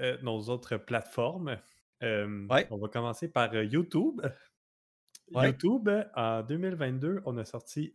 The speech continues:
Speaker 1: un vidéo. <laughs>
Speaker 2: Ouais.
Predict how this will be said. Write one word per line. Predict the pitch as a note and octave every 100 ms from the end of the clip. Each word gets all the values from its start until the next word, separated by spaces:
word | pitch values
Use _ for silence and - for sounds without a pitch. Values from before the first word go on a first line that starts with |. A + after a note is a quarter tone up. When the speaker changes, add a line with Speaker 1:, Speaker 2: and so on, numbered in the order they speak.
| -
Speaker 1:
un | F3
vidéo. | D3 B2+ A#2+ - -
<laughs> | C#3 - D#3 - F#3+ - - - _ - - - - -
Speaker 2:
Ouais. | A2 D#3+